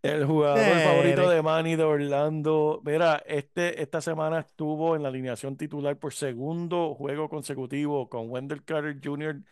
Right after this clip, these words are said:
Speaker 1: saliendo desde la banca. Jugó veintiséis minutos en la derrota de Orlando contra Golden State. Anotó trece puntos. Fue perfecto, eh, de seis seis, con seis rebotes, una asistencia, un robo, un bloqueo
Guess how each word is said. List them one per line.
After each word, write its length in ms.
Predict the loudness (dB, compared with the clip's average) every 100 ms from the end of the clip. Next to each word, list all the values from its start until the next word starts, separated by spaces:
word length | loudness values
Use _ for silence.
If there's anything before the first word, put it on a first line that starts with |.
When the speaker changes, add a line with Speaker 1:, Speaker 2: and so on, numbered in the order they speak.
| _ _ _
Speaker 1:
saliendo 1000 | -12 -6 -4 -4 -4 -4 -4 -4 -4 -4
desde 400 | -4 -6 -4 -4
la 140 | -2 -4
banca. 580 | -4 -6 -8 -10 -10 -14 _ _ _ _
Jugó 240 | -6 -2 0
veintiséis 440 | -2 -4 -4 -4
minutos 600 | -4 -6 -4 -2 -2 -4 -8
en 720 | -6 -4 -4 -6 -8 -12 -10
la 140 | -6 -4
derrota 480 | -4 -6 -4 -2 -2
de 260 | -2 -4
Orlando 800 | -4 -4 -4 -4 -4 -4 -4 -6
contra 460 | -8 -8 -6 -6 -6
Golden 300 | -6 -6 -6
State. 400 | -8 -8 -8 -6
Anotó 340 | -8 -8 -10
trece 380 | -10 -8 -8 -8
puntos. 580 | -8 -8 -8 -8 -8 -8 _ _ _ _ _ _ -20 -14
Fue 140 | -6
perfecto, 720 | -4 -2 -4 -4 -4 -4 -4 -8
eh, 440 | -8 -4 -4 -4 -6 -8
de 120 | -8
seis 260 | -6 -6
seis, 320 | -4 -2 -2 -4
con 220 | -10 -8
seis 280 | -6 -4 -4
rebotes, 540 | -4 -4 -4 -4 -6 -6
una 180 | -8
asistencia, 540 | -8 -10 -10 -10 -10 -12
un 100 | -8
robo, 380 | -6 -6 -6 -8
un 160 | -10
bloqueo 560 | -8 -8 -6 -4 -4